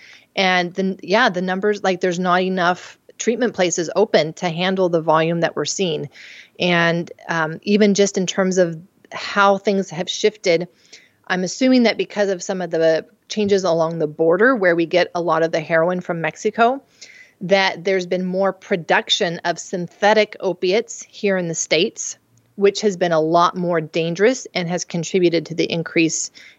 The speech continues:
in overdoses. So fentanyl being one of the synthetic opiates, there's been a huge shift to fentanyl, but now there's even newer stuff than fentanyl out on the black market that has been very, very dangerous, very lethal in the sense that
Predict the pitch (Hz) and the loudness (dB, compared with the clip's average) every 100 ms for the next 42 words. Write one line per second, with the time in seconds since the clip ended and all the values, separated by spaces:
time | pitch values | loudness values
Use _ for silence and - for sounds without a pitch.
0 | _ 185 170 165 - 165 160 151 - - | _ 0 2 0 0 0 2 2 0 0
1 | 87 - - _ - - 175 156 - 214 | -6 -6 -10 _ -20 -2 2 2 2 0
2 | 214 220 196 180 180 170 170 175 165 156 | 2 2 2 2 2 0 0 0 0 -2
3 | - 165 - - 185 185 - - 170 - | -4 -8 -2 0 2 0 -2 -6 -4 -2
4 | 170 156 - - - _ - 175 170 165 | -2 -2 -8 -20 -20 _ -4 -2 0 -2
5 | 156 - 208 190 - 196 - 170 - 208 | -2 -2 0 0 0 0 -2 -8 -2 -2
6 | - 214 214 180 160 180 208 208 185 175 | 2 2 2 2 0 2 2 4 0 -2
7 | 185 180 175 180 214 233 233 220 - 175 | -4 -2 -2 2 4 4 4 2 -2 -2
8 | 160 - 156 151 226 233 196 170 160 - | -2 -6 -12 -4 -2 -2 -2 -2 -2 -2
9 | 170 170 - 170 170 160 170 165 - 160 | 0 2 0 -4 -8 -4 0 -2 -4 -8
10 | 160 165 - _ - - - 180 175 160 | -6 -6 -6 _ -20 -18 -4 0 0 -2
11 | - 165 180 175 160 156 208 214 208 190 | -12 -18 -4 -2 -2 -2 2 4 6 4
12 | 180 165 _ _ _ 175 165 196 196 175 | 0 -4 _ _ _ -12 0 2 4 2
13 | 175 170 165 160 180 190 202 196 185 208 | -2 -2 -2 -4 -2 2 2 2 0 0
14 | 240 - 170 160 - 180 175 - 175 175 | 0 2 2 2 0 -4 -4 -2 -4 -2
15 | 175 165 | 0 0